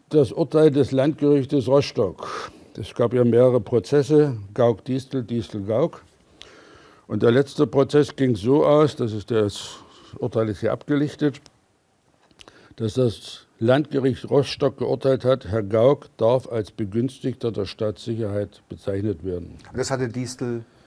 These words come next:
Speaker 2: äh, so mal gesagt?
Speaker 1: Na, das hatte Distel mal so gesagt,
Speaker 2: Ja.
Speaker 1: dann wurde prozessiert,
Speaker 2: Ja,
Speaker 1: wie das,
Speaker 2: okay.
Speaker 1: ja, bitteschön, <laughs> offensichtlich üblich ist. So, und, äh, jetzt mache ich es mal ein bisschen zynisch.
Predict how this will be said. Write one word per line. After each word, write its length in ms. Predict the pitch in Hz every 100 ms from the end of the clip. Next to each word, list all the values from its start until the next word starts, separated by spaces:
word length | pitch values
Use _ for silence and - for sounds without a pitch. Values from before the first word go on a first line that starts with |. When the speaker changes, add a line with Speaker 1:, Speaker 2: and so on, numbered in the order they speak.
| _ _ _ _ -
Speaker 2:
äh, 600 | - 110 110 107 104 -
so 240 | 107 127 117
mal 260 | 113 107
gesagt? 580 | 104 90 95 127 - - -
Speaker 1:
Na, 200 | - 135 -
das 180 | 135 123
hatte 200 | 147 151
Distel 320 | 117 156 165
mal 200 | 156 143
so 180 | 117 139
gesagt, 300 | 120 110 135
Speaker 2:
Ja. 100 | 110
Speaker 1:
dann 140 | 151 135
wurde 200 | 139 127
prozessiert, 640 | - 135 123 113 151 196
Speaker 2:
Ja, 100 | 208
Speaker 1:
wie 60 | 139
das, 280 | 131 120 -
Speaker 2:
okay. 180 | 135 117
Speaker 1:
ja, 120 | 117
bitteschön, 500 | 139 139 131 131 139 - 247 -
<laughs> 360 | - - - -
offensichtlich 840 | - - 170 123 131 - 127 120
üblich 340 | 131 147 170 165
ist. 220 | 196 - - - - -
So, 380 | 131 117 101 - - - -
und, 420 | 143 143 143 - 139
äh, 140 | 135 - - - - - - 110
jetzt 180 | 92 -
mache 200 | 107 110
ich 60 | 101
es 60 |
mal 80 | 110
ein 60 | 101
bisschen 240 | 110 85
zynisch. 600 | - 139 135 90 - -